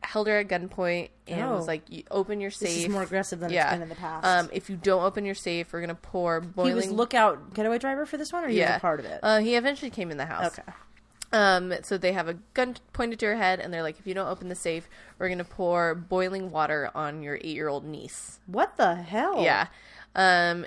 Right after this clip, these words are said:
Speaker 1: and so, um, that happened, and so they eventually get away, but he's apprehended for that.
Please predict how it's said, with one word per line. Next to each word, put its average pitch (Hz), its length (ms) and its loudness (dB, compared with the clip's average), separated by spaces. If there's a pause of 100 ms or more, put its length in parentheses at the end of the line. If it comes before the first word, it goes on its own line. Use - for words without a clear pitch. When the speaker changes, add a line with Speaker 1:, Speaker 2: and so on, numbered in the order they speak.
Speaker 1:
and 190 200 -4
so, 175 720 2
um, 160 300 0
that 190 220 6
happened, 160 480 -2 (340)
and 180 180 -6
so 180 120 -6
they 165 120 -2
eventually 160 480 -4 (100)
get 175 120 -2
away, 160 220 2
but 156 120 0
he's 185 160 -10
apprehended 147 500 -4
for 143 120 -12
that. 135 340 -2